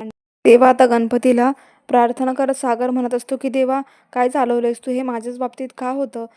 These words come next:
आधीच मुक्ता आणि माझ्यामध्ये दुरावा करण्यासाठी भरपूर लोक होती आणि त्यात आता हा अक्षय कशाला इथे आला आहे?" तेव्हा आता सागरचंच दुसरं मन म्हणजे सागरचाच, अ, जो भास असतो दुसऱ्या सागरबरोबर बोलण्याचा, तर तो आता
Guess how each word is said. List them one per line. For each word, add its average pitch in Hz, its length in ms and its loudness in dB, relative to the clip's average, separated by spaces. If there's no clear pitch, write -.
आधीच 240 380 -4
मुक्ता 240 300 -6
आणि 247 140 -4
माझ्यामध्ये 240 440 -4
दुरावा 233 360 -2
करण्यासाठी 233 720 -8
भरपूर 240 380 -6
लोक 247 180 -4
होती 254 300 -2
आणि 226 220 -4
त्यात 233 200 -4
आता 226 220 -6
हा 240 80 4
अक्षय 226 260 -2
कशाला 269 320 -6
इथे 262 180 -6
आला 226 220 -4
आहे?" 233 200 -8
तेव्हा 233 200 2
आता 233 180 -4
सागरचंच 233 560 -6
दुसरं 240 320 -8
मन 240 200 -6
म्हणजे 233 260 -6
सागरचाच, 226 540 -6
अ, 220 60 -4
जो 247 80 2
भास 233 320 -8
असतो 247 320 -6
दुसऱ्या 226 280 -4
सागरबरोबर 226 640 -6
बोलण्याचा, 226 540 -6
तर 240 180 -4
तो 247 60 0
आता 233 220 -2